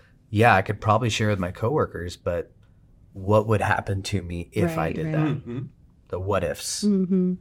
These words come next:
Speaker 3: How have you navigated that, that question? 'Cause that, that,
Speaker 1: Oh.
Speaker 3: that does come up.
Speaker 1: Yeah, uh, saying, "Hey, there's a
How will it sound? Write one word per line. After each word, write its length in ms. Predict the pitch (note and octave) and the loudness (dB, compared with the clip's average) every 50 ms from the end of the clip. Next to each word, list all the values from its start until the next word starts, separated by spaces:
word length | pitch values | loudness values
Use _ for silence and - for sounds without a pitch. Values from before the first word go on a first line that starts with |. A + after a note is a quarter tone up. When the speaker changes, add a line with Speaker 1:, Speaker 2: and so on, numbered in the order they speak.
| - - _ _ _ _ _ - | -8 -20 _ _ _ _ _ -8
Speaker 3:
How 160 | - D3 D#3 | -2 0 0
have 100 | D3+ C#3 | 2 2
you 80 | D3+ D3+ | 2 2
navigated 460 | C3 C3 C3+ C#3 A#2 A2 G2+ G2+ G2 | 2 0 -2 -2 -2 -4 -4 -4 -6
that, 220 | F#2+ F#2+ - - - - - - _ - C#3 | -8 -10 -12 -16 -20 -20 -20 -20 _ -14 -10
that 220 | A#2+ A#2 A2 - | -8 -8 -8 -6
question? 280 | - A2 G2 - - F#2+ | -6 -6 -6 -6 -10 -8
'Cause 80 | - | -4
that, 160 | - C#3+ C3+ | -2 -2 -2
that, 140 | C3 C#3 - - | -2 -4 -4 -4
Speaker 1:
Oh. 120 | D#3 F3 | -4 -4
Speaker 3:
that 100 | G3 - | -4 -4
does 120 | D3+ D3 - | -6 -8 -6
come 140 | - C#3 E3 | -6 -6 -6
up. 200 | - - - _ _ _ - - - | -6 -8 -12 _ _ _ -20 -14 -4
Speaker 1:
Yeah, 280 | - C3 E3+ G#3+ A3 | 2 6 8 8 8
uh, 340 | F3+ B2 - G2 G#2 G#2 G2+ - - - - | 8 6 6 4 2 2 2 -2 -10 -16 -10
saying, 300 | - - B2 A2+ G#2+ G2+ | -4 0 2 4 4 4
"Hey, 160 | A#2+ B2 A2 | 4 2 4
there's 240 | G#2 G2+ G#2+ A2 A#2+ | 4 4 2 4 2
a 180 | A2+ G2+ F#2 | 0 0 -2